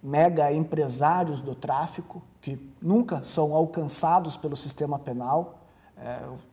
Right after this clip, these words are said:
gosto de, de, de usar uma, uma expressão que é, é o gerentinho beira-mar. O beira-mar não é um mega traficante, ele é um gerente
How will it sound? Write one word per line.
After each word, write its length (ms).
gosto 300
de, 200
de, 400
de 120
usar 260
uma, 440
uma 240
expressão 580
que 320
é, 240
é 60
o 120
gerentinho 840
beira-mar. 520
O 20
beira-mar 340
não 220
é 80
um 60
mega 260
traficante, 640
ele 120
é 40
um 80
gerente 720